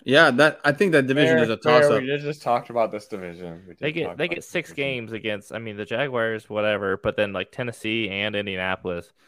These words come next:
Speaker 1: Yeah.
Speaker 2: They're not taking down Tennessee.
Speaker 3: They might.
Speaker 2: They're
Speaker 3: They
Speaker 2: not doing it.
Speaker 1: Well, and they're bringing in a,
Speaker 2: Let's
Speaker 1: they
Speaker 2: put,
Speaker 1: brought
Speaker 2: you
Speaker 1: in a
Speaker 2: wanna bet it?
Speaker 1: defensive
Speaker 2: Bet on it.
Speaker 3: They brought in a good coach.
Speaker 1: Yeah.
Speaker 3: They brought in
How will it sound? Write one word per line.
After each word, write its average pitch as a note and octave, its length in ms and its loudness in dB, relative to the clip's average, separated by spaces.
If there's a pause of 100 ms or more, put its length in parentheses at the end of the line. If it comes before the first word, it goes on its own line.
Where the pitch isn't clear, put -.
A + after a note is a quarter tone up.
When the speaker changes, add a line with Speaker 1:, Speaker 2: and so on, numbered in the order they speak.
Speaker 1:
Yeah. A#2+ 160 -2
Speaker 2:
They're F2+ 160 -10
not D#2 220 -16
taking D2+ 320 -18
down D2 220 -16
Tennessee. - 420 -20 (680)
Speaker 3:
They A#2+ 80 -20
might. C#4+ 480 -16 (600)
Speaker 2:
They're - 100 -18
Speaker 3:
They G2+ 80 -12
Speaker 2:
not - 240 -20
doing - 140 -20 (140)
it. - 120 -20 (400)
Speaker 1:
Well, E3+ 240 6
and F#3+ 120 4
they're G#3+ 100 4
bringing F3+ 280 4
in F3+ 160 2
a, C3 140 0 (140)
Speaker 2:
Let's A#2+ 120 -6
Speaker 1:
they C3+ 80 2
Speaker 2:
put, C3+ 80 4
Speaker 1:
brought D3 120 8
Speaker 2:
you D3 40 6
Speaker 1:
in C3 60 4
a - 60 6
Speaker 2:
wanna B2+ 100 2
bet - 20 2
it? C#3+ 80 2
Speaker 1:
defensive C#3+ 560 0
Speaker 2:
Bet D#2 160 -12
on E2 120 -12
it. - 80 -20 (560)
Speaker 3:
They A2+ 60 -10
brought A2 240 -2
in D#3+ 120 -6
a C3+ 40 -14
good B2 220 -8
coach. A#2+ 440 -6 (220)
Speaker 1:
Yeah. C#3 240 -2 (200)
Speaker 3:
They A#2+ 80 -14
brought G#2+ 280 -2
in A#2+ 320 -6